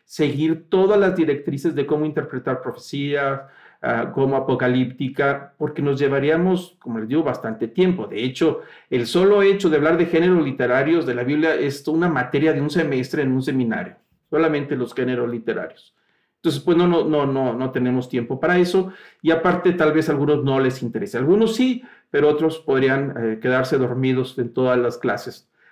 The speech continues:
Es que solamente vemos estos temas generales, ¿no? El otro género, poesía, que es, es, eh, común en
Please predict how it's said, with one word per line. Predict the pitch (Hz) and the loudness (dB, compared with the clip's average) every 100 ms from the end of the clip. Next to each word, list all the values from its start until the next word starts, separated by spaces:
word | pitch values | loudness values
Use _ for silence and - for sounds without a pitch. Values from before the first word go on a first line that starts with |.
| _ | _
Es | - | -20
que | - | -6
solamente | 160 156 139 139 139 | 0 2 2 0 -2
vemos | 131 127 131 131 | 0 -2 -4 -8
estos | 123 - 123 | -10 -10 -8
temas | 117 110 107 - | -6 -6 -8 -8
generales, | 98 90 - - | -10 -10 -14 -20
¿no? | - _ _ _ _ _ _ _ _ _ _ _ _ _ | -20 _ _ _ _ _ _ _ _ _ _ _ _ _
El | 156 190 | 2 2
otro | 202 226 | 2 2
género, | 233 214 226 226 | 2 4 2 4
poesía, | 226 208 247 254 254 | 2 2 0 -4 -6
que | 151 147 135 143 | -6 -4 -4 -6
es, | 143 _ _ _ _ - | -10 _ _ _ _ -6
es, | 143 139 - 147 | -4 -4 -6 -2
eh, | 135 123 117 - - - - | 0 0 -4 -6 -8 -10 0
común | 185 214 220 233 - | 2 4 4 4 0
en | 143 123 120 90 95 | -6 -6 -6 -8 -10